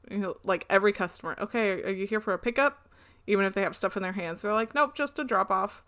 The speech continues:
And he's like, "Okay." Except most of the time they, they just, like, say their name. <laughs> He's like, "Okay." And then he'll, like, start pulling it up and they're like, "Okay, it's this." And then they spell it and he's like, "What was the last name?" And I'm like,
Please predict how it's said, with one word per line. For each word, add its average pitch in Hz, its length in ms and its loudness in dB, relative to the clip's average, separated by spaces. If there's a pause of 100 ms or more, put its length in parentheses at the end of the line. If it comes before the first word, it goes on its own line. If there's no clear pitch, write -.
(160)
And 196 140 -2
he's 190 160 -2
like, 190 160 -2
"Okay." 214 420 0 (240)
Except 214 280 6
most 214 220 6
of 214 60 2
the 214 60 2
time 208 300 6
they, 190 240 2 (180)
they 180 300 0
just, - 220 -10
like, 139 160 -6
say 165 260 -2
their 175 160 -2
name. 170 420 0 (240)
<laughs> - 260 -2
He's 214 380 6
like, 175 200 -2
"Okay." 190 320 0
And 160 120 -4
then 180 80 -4
he'll, 180 180 -4
like, 165 320 -6 (140)
start - 300 -2
pulling 180 240 -4
it 160 60 0
up 170 180 -2
and 190 80 -6
they're 175 100 -2
like, 160 280 -4
"Okay, 233 240 -2
it's - 240 -8 (220)
this." 233 580 0
And 185 160 -2
then 175 120 0
they 170 100 2
spell 175 320 2
it - 80 0
and 208 100 0
he's 185 160 -4
like, 165 180 -2
"What 202 160 4
was 233 160 0
the 254 60 -4
last 220 300 6
name?" 320 180 0 (300)
And 220 100 4
I'm 196 80 6
like, 233 180 6